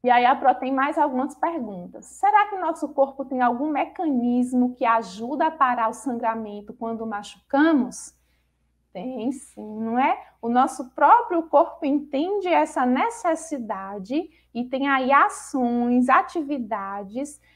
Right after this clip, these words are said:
desenvolvidas aí por substâncias específicas pra que esse sangramento, ele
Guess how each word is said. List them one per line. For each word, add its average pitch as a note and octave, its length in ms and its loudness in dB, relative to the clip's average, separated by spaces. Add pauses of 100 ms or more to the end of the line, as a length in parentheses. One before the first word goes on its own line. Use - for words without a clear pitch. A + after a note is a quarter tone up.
(100)
desenvolvidas B3+ 800 2
aí A#3+ 180 0
por B3 200 -4
substâncias A#3+ 800 -6
específicas C4+ 1160 -2
pra A#3 200 -2
que B3 160 -4
esse C4 240 2
sangramento, A#3 920 -4
ele A3 360 -4